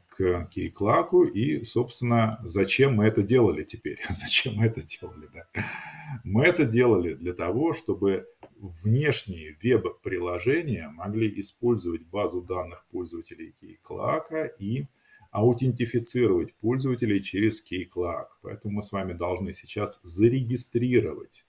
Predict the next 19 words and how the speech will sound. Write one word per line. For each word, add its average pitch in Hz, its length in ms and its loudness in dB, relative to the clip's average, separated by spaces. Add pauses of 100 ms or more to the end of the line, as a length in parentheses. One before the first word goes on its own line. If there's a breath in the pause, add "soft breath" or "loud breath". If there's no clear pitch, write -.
наши 98 680 -2
веб-приложения 87 1500 -2 (380)
все. - 560 -4 (380)
Парочку, 87 480 -4
я 82 140 -10
напомню, 82 460 -6
это - 140 -12
почтовый 85 540 -4
сервер 82 400 -8
раз, 139 420 -4 (360 soft breath)
GitLab 87 560 -4
два, 90 540 -2 (400 soft breath)
э, 87 460 -6
вебинар 98 600 0
у 139 80 -4
нас 127 220 -8
там 82 200 -12
крутится 87 500 -10
три. 98 500 -6